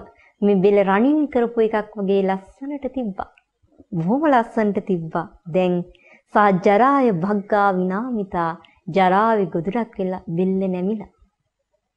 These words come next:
ඒ දිහා බලලා ඈ කියනවා, "සත්‍යවාදී වූ බුදුරජුන්ගේ වචන නම් වෙනස් වෙන්නේ නෑ."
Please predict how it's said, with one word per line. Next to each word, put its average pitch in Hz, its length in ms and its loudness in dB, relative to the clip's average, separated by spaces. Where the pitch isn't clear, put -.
ඒ 190 180 4
දිහා 175 400 0
බලලා 185 400 -2
ඈ 170 240 -4
කියනවා, 180 560 -2
"සත්‍යවාදී 208 840 2
වූ 190 160 2
බුදුරජුන්ගේ 170 840 -2
වචන 165 420 -4
නම් 190 300 -6
වෙනස් 180 340 -8
වෙන්නේ 160 340 -8
නෑ." - 160 -16